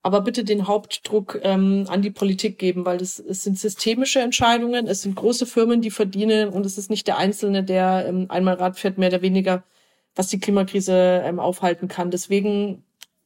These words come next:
Petitionen unterschreiben, zum Beispiel wie bei Urgewalt, gegen diese zwölf, ähm, Megaprojekte, auf die Politik Druck machen. Auch natürlich bei der Wahl ist es, ist es wichtig und relevant, ähm, und ja, einfach überlegen,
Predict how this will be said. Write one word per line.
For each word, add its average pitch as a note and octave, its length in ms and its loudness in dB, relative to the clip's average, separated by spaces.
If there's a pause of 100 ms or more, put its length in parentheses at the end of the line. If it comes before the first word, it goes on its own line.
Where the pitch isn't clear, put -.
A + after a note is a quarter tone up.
(160)
Petitionen A#3 680 2
unterschreiben, G#3+ 640 4
zum G3+ 120 -2
Beispiel G3 220 -2
wie G#3 60 2
bei G3 160 2
Urgewalt, G#3 640 2 (440)
gegen G3 160 2
diese G3 180 0
zwölf, G3 500 2
ähm, F#3+ 260 4
Megaprojekte, G3 1040 4 (840)
auf A#3+ 140 4
die B3 100 2
Politik B3+ 460 2
Druck B3 240 4
machen. B3 580 4 (460)
Auch - 260 0 (340)
natürlich A#3+ 480 2
bei A3+ 120 6
der G#3 160 6
Wahl B3 340 8
ist - 260 -2
es, - 220 -8
ist - 220 -6
es - 160 -10
wichtig B3+ 320 0
und A3+ 160 0
relevant, A3+ 680 2
ähm, G3+ 640 0
und G3+ 420 -2
ja, A3 200 6
einfach A3 200 0
überlegen, A3+ 640 2